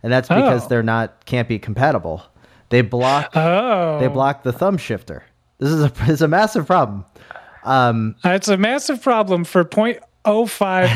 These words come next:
Speaker 2: percent of the
Speaker 1: <laughs>
Speaker 2: cycling population.
Speaker 1: Yeah, but I bet that the amount of Zwift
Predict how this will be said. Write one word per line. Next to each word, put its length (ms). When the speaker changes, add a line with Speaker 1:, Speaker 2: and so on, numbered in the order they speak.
Speaker 2:
percent 340
of 80
the 100
Speaker 1:
<laughs> 120
Speaker 2:
cycling 340
population. 960
Speaker 1:
Yeah, 180
but 400
I 220
bet 420
that 140
the 100
amount 260
of 120
Zwift 580